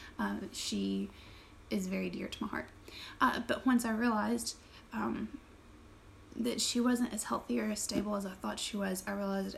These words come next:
okay, I can't trust her entirely with my heart, and that can't be my sole source of information and guidance. However, um, I do still love her, and the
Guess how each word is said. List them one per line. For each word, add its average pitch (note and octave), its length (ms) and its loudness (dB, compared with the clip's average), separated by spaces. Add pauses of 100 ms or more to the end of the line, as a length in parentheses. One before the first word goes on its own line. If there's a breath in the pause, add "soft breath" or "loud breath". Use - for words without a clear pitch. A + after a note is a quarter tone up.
okay, G#3 260 -4
I G#3 100 -4
can't G#3+ 300 -2
trust - 400 -2
her F#3+ 400 -2 (1300 loud breath)
entirely G#3 540 2
with G3 160 -2
my G3 100 2
heart, F#3+ 340 2
and G3+ 160 2
that G3 160 0
can't G#3 300 -4
be G3 120 0
my G3 160 2
sole F#3+ 380 0
source G3 440 0
of F#3+ 120 -2
information G3+ 800 -2
and F#3 220 0
guidance. F#3 640 -2
However, G3 640 4 (520 loud breath)
um, G#3+ 400 0 (260)
I A3+ 80 2
do G#3 200 4
still G3+ 240 0
love F#3+ 220 -2
her, G#3+ 140 0
and G2 500 2
the F#2+ 300 2